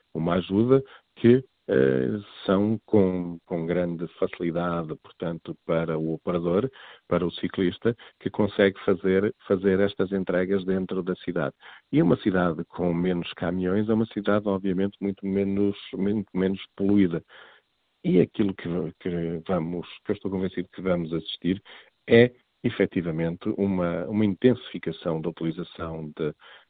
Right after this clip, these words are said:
das bicicletas, bicicletas elétricas, speed bikes, porque, eh, se só substituirmos, eh, eh, um carro, eh, a gasolina por um carro, eh,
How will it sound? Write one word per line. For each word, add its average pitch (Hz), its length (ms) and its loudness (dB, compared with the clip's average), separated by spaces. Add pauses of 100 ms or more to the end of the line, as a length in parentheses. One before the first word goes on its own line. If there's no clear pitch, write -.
das 92 180 2
bicicletas, 101 800 0
bicicletas 90 540 -2
elétricas, 98 760 0
speed 80 280 -4
bikes, 95 420 0 (520)
porque, 123 600 6 (320)
eh, 120 260 2 (120)
se 117 100 0 (100)
só 139 140 8
substituirmos, 107 920 2 (140)
eh, 101 260 0
eh, 98 400 0
um 113 160 4
carro, 98 800 4 (140)
eh, 101 420 2
a 101 40 2
gasolina 101 540 0
por 95 140 -6
um 101 140 0
carro, 98 500 0 (600)
eh, 92 360 0